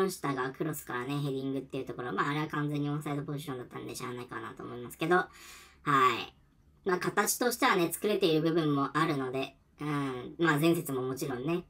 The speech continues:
すごい劇的な勝利とかしてますし、まあ、悪くはないんですけれどね、っていう感じでした。うん。さあ、長崎は、こっから乗っていけるのか、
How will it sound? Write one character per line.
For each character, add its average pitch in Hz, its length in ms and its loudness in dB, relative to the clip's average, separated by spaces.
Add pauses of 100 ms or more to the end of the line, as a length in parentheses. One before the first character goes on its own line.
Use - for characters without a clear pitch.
(140)
す - 140 -8
ご 135 80 -2
い 127 100 -4
劇 - 180 -10
的 147 200 -2
な 139 80 0
勝 139 240 -2
利 131 80 -4
と 123 80 -8
か - 120 -10
し - 60 -12
て - 80 -6
ま 151 140 -2
す - 100 -10
し、 - 160 -14 (600)
ま 123 100 -2
あ、 - 20 0
悪 156 180 0
く - 60 -6
は 143 100 2
な 147 120 2
い 165 40 4
ん 175 80 4
で 165 120 2
す - 80 -8
け 143 80 -2
れ 127 80 0
ど 123 100 -8
ね、 160 200 2
っ 175 80 -10
て 131 120 -4
い 123 80 0
う 120 60 -6
感 123 240 -6
じ 120 80 -8
で 123 80 -8
し - 80 -10
た。 - 100 -14 (300)
う 123 40 -6
ん。 110 300 -8 (560)
さ 131 160 -4
あ、 120 40 -6
長 151 260 0
崎 139 260 -4
は、 110 220 -8 (320)
こ 147 60 -4
っ 135 100 -12
か 147 120 -4
ら 139 120 0
乗 139 120 0
っ 143 40 -10
て - 140 0
い 151 100 2
け 160 100 2
る 147 100 4
の 135 100 -2
か、 - 260 -6